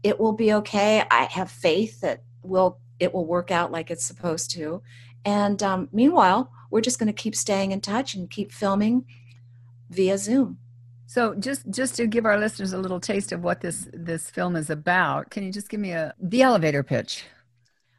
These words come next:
Speaker 1: Oh, <laughs> the elevator pitch. Okay. There are seventy-six million baby boomers, and s-, and half of them, over half of them are women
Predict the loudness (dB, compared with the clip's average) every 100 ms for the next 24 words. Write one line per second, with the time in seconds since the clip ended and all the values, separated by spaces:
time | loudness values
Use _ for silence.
0 | _ _ _ 8 10 8 6 6 4 4
1 | 4 4 6 6 6 6 6 6 4 2
2 | 0 -6 -6 -16 -2 -2 0 -4 -6 -14
3 | -20 -20 -20 -18 -12 4 8 10 10 8
4 | 6 8 8 6 4 0 -10 -20 -20 -20
5 | -20 -10 2 4 6 6 4 0 0 0
6 | 0 0 -2 -4 -6 -8 -14 -16 -14 -14
7 | -14 -20 -20 -20 -2 2 2 0 -4 -2
8 | -2 -4 -20 -20 -6 4 6 6 4 2
9 | 2 0 0 -4 0 0 0 -2 -2 -2
10 | -4 -4 -2 -2 -2 -2 -10